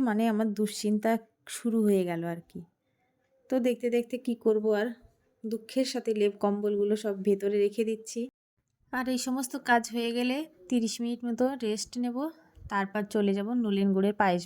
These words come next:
বানাতে। আমার শ্বশুরবাড়ি খুব মিষ্টি আর কি, মিষ্টি জাতীয় জিনিস খাওয়ার প্রচলন আছে। তাছাড়াও এরা, মানে, ঘন ঘন পিঠে, পুলি এইসব খেতেই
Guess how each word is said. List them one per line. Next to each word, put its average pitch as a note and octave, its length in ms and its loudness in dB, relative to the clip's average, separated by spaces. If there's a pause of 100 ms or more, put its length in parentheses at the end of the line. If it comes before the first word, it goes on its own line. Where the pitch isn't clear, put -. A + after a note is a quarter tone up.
বানাতে। F3 320 -4 (680)
আমার B3 240 -2
শ্বশুরবাড়ি C4 520 0 (460)
খুব C4 180 -6 (120)
মিষ্টি A#3 400 -2 (160)
আর G#3+ 140 -2
কি, G#3+ 80 -4 (100)
মিষ্টি A3 280 -4
জাতীয় A3 300 -4
জিনিস G3+ 280 0
খাওয়ার G#3+ 260 -6
প্রচলন G3 460 0 (100)
আছে। G3 180 -6 (160)
তাছাড়াও G#3+ 400 0
এরা, G#3 140 -2 (840)
মানে, A#3 140 0 (100)
ঘন C4 140 2 (140)
ঘন A3+ 120 2 (160)
পিঠে, G#3+ 300 -2 (140)
পুলি G#3 280 0 (140)
এইসব G#3+ 240 -2 (360)
খেতেই A#3 360 -4